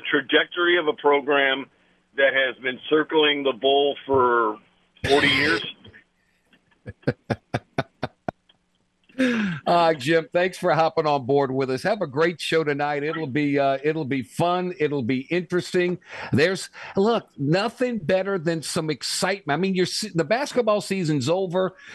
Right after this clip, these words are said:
Speaker 2: People are turning their attention now to baseball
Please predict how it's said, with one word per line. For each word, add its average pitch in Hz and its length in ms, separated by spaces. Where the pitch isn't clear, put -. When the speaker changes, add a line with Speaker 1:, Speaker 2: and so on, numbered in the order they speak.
Speaker 2:
People 208 340
are 175 80
turning 190 360
their 175 120
attention 165 540
now 147 220
to 113 160
baseball 202 1000